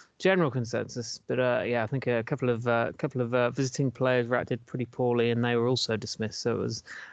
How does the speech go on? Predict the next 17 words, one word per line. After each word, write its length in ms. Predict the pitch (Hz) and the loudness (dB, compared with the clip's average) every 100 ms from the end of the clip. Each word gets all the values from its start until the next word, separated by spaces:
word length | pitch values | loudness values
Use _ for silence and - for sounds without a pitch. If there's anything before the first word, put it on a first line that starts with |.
| - | -8
uh, 260 | 123 117 120 | 0 2 2
in 160 | 120 123 | 0 0
fact, 400 | 127 - - - | -2 -4 -6 -6
uh, 180 | 117 117 - | -4 -4 0
ten-man 540 | 165 165 151 139 127 | 2 2 2 2 2
Wincanton 600 | 127 127 135 131 117 123 | 0 0 0 -2 -2 -6
taking 240 | - 117 120 | -4 -2 0
on 160 | 117 | 2
nine-man 560 | 131 131 127 117 113 110 | 2 2 2 2 0 -4
Radstock 440 | 120 120 117 104 98 | -4 -4 -4 -8 -6
for 140 | - | -4
the, 220 | 110 113 | -2 -2
for 180 | 110 - | -4 -6
the, 260 | 117 113 107 | -2 -2 -2
the, 200 | 113 113 - | -6 -10 -10
the 100 | - | -12
final, 420 | - 123 117 113 | -4 0 0 -2